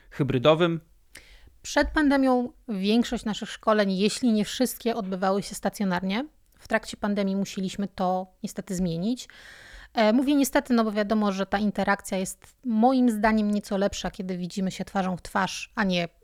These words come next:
Speaker 2: kamera w kamerę. E, teraz szkolenie robimy przede wszystkim online. E, mamy swoje narzędzia, najczęściej jest to Zoom, ale nie tylko. E, Zoom ma tą fajną możliwość też, że możemy sobie robić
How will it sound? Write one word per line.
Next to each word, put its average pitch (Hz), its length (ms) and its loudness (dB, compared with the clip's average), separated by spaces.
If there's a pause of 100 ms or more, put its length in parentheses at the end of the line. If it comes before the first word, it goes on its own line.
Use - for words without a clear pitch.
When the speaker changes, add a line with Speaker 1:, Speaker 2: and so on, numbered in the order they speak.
(180)
Speaker 2:
kamera 180 280 4
w - 60 -14
kamerę. 170 320 0 (1120)
E, 208 440 4
teraz 269 280 6
szkolenie 226 400 2
robimy 208 320 0
przede 196 240 -6
wszystkim - 360 -8
online. 214 680 0 (100)
E, 196 260 -2
mamy 214 260 4
swoje 202 340 0
narzędzia, 220 720 2
najczęściej 202 800 -4 (160)
jest 233 120 -12
to 214 120 -6
Zoom, 269 440 0
ale 202 200 0
nie 185 100 0
tylko. 277 640 0 (520)
E, 208 300 2
Zoom 226 300 2
ma 214 120 2
tą 208 140 -2
fajną 202 400 0
możliwość 190 580 -2
też, 185 280 -2
że 196 140 -2
możemy 190 300 -2
sobie 190 280 -6
robić 185 420 -6